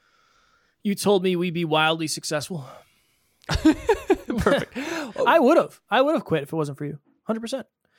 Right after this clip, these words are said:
Speaker 1: You, 'cause I didn't believe it was, I just almost knocked my, my own eye out there. I didn't believe it was possible. At the, at the deepest level, if you don't,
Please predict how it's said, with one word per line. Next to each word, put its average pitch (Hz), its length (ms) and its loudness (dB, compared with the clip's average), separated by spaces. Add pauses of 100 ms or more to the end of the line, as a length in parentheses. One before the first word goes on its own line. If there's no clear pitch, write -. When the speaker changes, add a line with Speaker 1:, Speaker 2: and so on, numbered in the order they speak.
(180)
Speaker 1:
You, 262 160 2
'cause 247 260 -4
I 233 120 2
didn't 254 160 -4
believe 226 260 0
it 214 80 0
was, 190 300 0 (280)
I 202 60 -10
just 147 80 -10
almost 139 180 -10
knocked 147 260 -8
my, 139 300 -10
my 143 160 -8
own 139 160 -8
eye 180 160 -6
out - 180 -16
there. 147 200 -12 (500)
I 208 140 2
didn't 262 200 0
believe 220 380 2
it 208 80 -2
was 180 360 2 (360)
possible. 220 540 -2 (680)
At 190 140 0
the, 196 180 2 (160)
at 202 140 -4
the 202 80 0
deepest 226 460 -2
level, 220 340 2
if 180 180 -6
you 220 120 -2
don't, 226 360 2